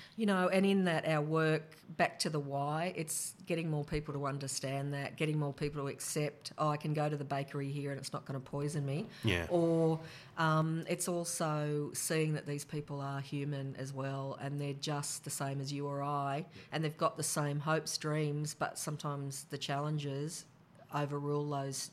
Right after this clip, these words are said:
Speaker 1: dreams. So creating that, that self-worth in an individual gets them through those dreams. And it doesn't mean it's easy. There's some days I wanna say, "I've had enough of this." I do say, "I've had enough of this," but I
Speaker 2: Yep.
Speaker 1: get back up the next day and go,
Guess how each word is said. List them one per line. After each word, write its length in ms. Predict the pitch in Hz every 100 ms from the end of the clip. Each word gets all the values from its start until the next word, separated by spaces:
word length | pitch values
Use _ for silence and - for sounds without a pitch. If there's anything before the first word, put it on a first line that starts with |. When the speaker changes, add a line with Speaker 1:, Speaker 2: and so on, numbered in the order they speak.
| 147
Speaker 1:
dreams. 380 | 139 131 131
So 320 | - 151 143 147 - - -
creating 640 | - 156 156 156 147 147 139 - - -
that, 220 | 147 - - - - - 147
that 180 | 131 -
self-worth 1120 | - - - 165 147 - 135 143 151 147 156
in 80 |
an 140 | 143 143
individual 680 | 139 135 135 135 139 135 139 -
gets 220 | - -
them 160 | - 143
through 340 | - 139 143
those 300 | 143 135 135
dreams. 300 | 135 143 143
And 60 | 175
it 60 | 180
doesn't 240 | 214 214
mean 120 | 175
it's 180 | 165 -
easy. 380 | 143 160 175 151
There's 160 | 147 147
some 240 | 165 160
days 420 | 151 147 147 147 - - -
I 60 | 156
wanna 200 | 156 147
say, 160 | -
"I've 140 | 147 143
had 120 | 151
enough 280 | 139 151 156
of 60 | 139
this." 200 | 170 -
I 80 | 147
do 200 | 156 165
say, 160 | -
"I've 180 | 151 143
had 120 | 151
enough 300 | 139 143 143
of 80 | 135
this," 180 | 160 -
but 120 | 165
I 40 |
Speaker 2:
Yep. 60 | 165
Speaker 1:
get 160 | 180 180
back 160 | 156
up 160 | 165 -
the 60 | 151
next 280 | 139 -
day 360 | - 143 147 147
and 100 | 147
go, 280 | 147 143